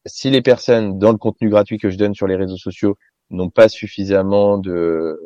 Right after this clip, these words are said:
de su-, de, de, d'intérêt à, ou en tout cas ça ne leur suffit pas pour passer à l'action, l'idée c'est après les accompagner sur, euh, formation, coaching avec une société qui s'appelle Investissement Gagnant.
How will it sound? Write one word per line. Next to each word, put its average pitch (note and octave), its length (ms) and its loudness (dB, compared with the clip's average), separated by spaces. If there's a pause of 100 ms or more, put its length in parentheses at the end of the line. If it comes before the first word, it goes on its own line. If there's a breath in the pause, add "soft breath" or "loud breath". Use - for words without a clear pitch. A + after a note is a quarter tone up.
(460)
de F#2 100 -12
su-, G2 380 -8
de, F2 300 -4
de, D#2 80 -6 (240)
d'intérêt G2 580 2
à, F2 380 2
ou F2+ 160 -4
en F2+ 60 -4
tout - 100 -16
cas G#2+ 100 2
ça F#2+ 140 -4
ne F2+ 40 -6
leur F2+ 140 -2
suffit G2 240 -10
pas G#2 140 4
pour G2+ 120 -10
passer F#2 220 -6
à F2 40 0
l'action, G#2+ 360 -4 (460 soft breath)
l'idée G2+ 100 4
c'est G#2 120 2
après F#2+ 200 4
les G2+ 200 4
accompagner G2 600 0
sur, F#2+ 220 2
euh, F2+ 160 6 (360 soft breath)
formation, F#2+ 460 -2
coaching G#2 420 -2
avec F#2 200 -2
une F2+ 100 -4
société G2 400 -4
qui - 80 -20
s'appelle F2 320 -2
Investissement F#2 640 -4
Gagnant. F#2 480 0